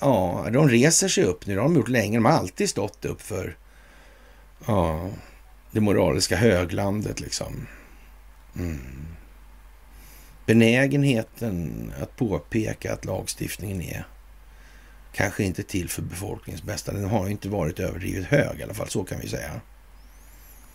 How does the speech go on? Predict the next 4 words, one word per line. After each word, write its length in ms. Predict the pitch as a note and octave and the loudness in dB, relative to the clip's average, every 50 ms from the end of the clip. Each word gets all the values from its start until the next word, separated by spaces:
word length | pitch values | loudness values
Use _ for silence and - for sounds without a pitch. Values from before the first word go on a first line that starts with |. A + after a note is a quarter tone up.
| - - - - - - | -20 -20 -20 -20 -16 -6
Ja. 240 | - F2+ F2 E2+ F2 F2 F2 E2+ F2 F2+ F#2 F#2 - - - - - - - - - - - - - - - - - - - - - - - - - - - - | -2 0 0 0 0 -2 -6 -6 -8 -10 -12 -14 -18 -20 -20 -20 -20 -20 -20 -20 -20 -20 -20 -20 -20 -20 -20 -20 -20 -20 -20 -20 -20 -20 -20 -20 -20 -18 -10 -4
Verkar 360 | A2+ G#2 F#2+ F#2 - - A#2+ | 0 0 0 0 0 0 0
inte 140 | A2 - G2+ | 0 0 -2
så. 180 | E2+ E2 F#2 | -6 -6 -6